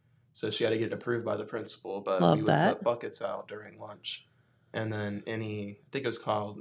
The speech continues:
Speaker 1: non, I, I don't know exactly the word, but anything compo-, compostable, really,
Speaker 2: Mm-hmm.
Speaker 1: you could put in the bucket, and then it would go out into this big, like, wooden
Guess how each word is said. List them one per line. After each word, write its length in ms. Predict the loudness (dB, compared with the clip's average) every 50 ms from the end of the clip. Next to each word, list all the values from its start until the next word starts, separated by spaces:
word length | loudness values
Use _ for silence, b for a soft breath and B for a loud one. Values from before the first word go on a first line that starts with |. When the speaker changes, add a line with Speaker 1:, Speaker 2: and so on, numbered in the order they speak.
| -10
Speaker 1:
non, 460 | -10 -8 -6 -4 -2 -2 -2 -2 -4 -8 -12 _ _ _ _ _ _ _ -10
I, 60 | -10 -6
I 40 | -6
don't 100 | -6 -4
know 140 | -4 -4 -4
exactly 400 | -4 -4 -4 -4 -6 -4 -6 -6
the 80 | -4 -4
word, 300 | -4 -4 -4 -6 -6 -4
but 180 | -4 -4 -4 -4
anything 440 | -4 -4 -2 -2 -2 -2 -2 -4
compo-, 360 | -8 -10 -12 -10 -10 -10 -12 -8 -4
compostable, 760 | -2 -2 -2 -2 -6 -8 -10 -10 -8 -10 -8 -8 -8 -10 -10 -10
really, 260 | -10 -10 -10 -10 -10 -4 2
Speaker 2:
Mm-hmm. 420 | 4 6 6 8 6 6 6 4 2
Speaker 1:
you 120 | 0 -4 -6
could 300 | -4 -4 -4 -4 -4 -8
put 340 | -4 -4 -2 -2 -2 -4 -4 -8 _ -8
in 120 | -8 -6
the 60 | -6 -4
bucket, 460 | -2 -2 -2 -2 -4 -8 -8 -10 -10 _ -14 -14
and 160 | -12 -12 -12
then 300 | -14 -14 -16 -16 -14 -6 0
it 100 | 0 0
would 120 | 2 2
go 200 | 2 2 4 6
out 280 | 6 6 6 4 2 -2
into 260 | -8 -8 -6 -6 -4
this 200 | -2 -2 -2 -2
big, 500 | -4 -2 2 6 6 6 6 6 4 2
like, 360 | 2 4 4 4 2 -2 -8 -14 _ _ _ _ _ _ _ _ -10
wooden 640 | -4 0 4 4 6 6 6 4 4 2 -2 -4 -6